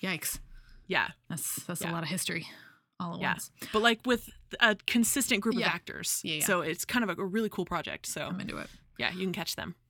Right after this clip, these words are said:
Speaker 1: Um, if you happen to be on the complete other end of the country, uh, in the Southwest, you can catch it at Southwest Shakes in Mesa, Arizona, um, from the end of February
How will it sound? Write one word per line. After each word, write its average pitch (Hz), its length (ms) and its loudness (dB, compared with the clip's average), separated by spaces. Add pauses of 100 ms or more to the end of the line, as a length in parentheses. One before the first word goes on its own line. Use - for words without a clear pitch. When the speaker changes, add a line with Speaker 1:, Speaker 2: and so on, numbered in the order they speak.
(160)
Speaker 1:
Um, 214 320 2
if 226 200 0
you 233 80 0
happen 240 180 0
to 226 60 -2
be 233 100 0
on 214 120 2
the 208 60 2
complete 220 640 0
other 202 260 0
end 190 240 0
of 175 120 -4
the 185 40 -2
country, 170 540 -2 (320)
uh, 180 320 0
in 185 140 0
the 165 80 -2
Southwest, 160 760 -2
you 190 160 -2
can 185 240 -2
catch 185 260 0
it 185 200 -4
at - 180 -2
Southwest 175 380 -2
Shakes 165 320 -2
in 175 240 0
Mesa, 170 360 -4
Arizona, 165 680 -2 (160)
um, 170 240 -2
from 190 180 -4
the 175 120 -2
end 175 160 -2
of 165 80 -6
February 160 640 -4